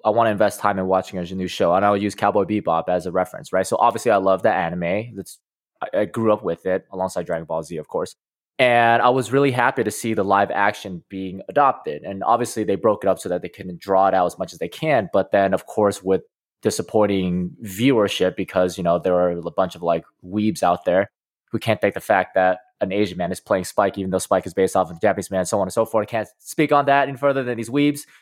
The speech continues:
who want white characters for everything. Um, it's just, it's just, like, Netflix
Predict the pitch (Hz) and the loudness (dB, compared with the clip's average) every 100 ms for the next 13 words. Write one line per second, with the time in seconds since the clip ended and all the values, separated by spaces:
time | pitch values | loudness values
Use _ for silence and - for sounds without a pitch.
0 | - 127 123 120 127 131 135 127 127 131 | -8 0 2 2 2 0 0 -2 -2 0
1 | 131 127 139 135 - - - 117 117 110 | 0 0 -4 -4 -16 -20 -4 2 4 2
2 | 107 - _ _ 180 165 208 208 - 180 | -2 -18 _ _ -2 0 -2 -4 -2 0
3 | 202 202 190 147 - 123 147 170 175 - | 0 0 2 0 0 0 0 0 -2 -4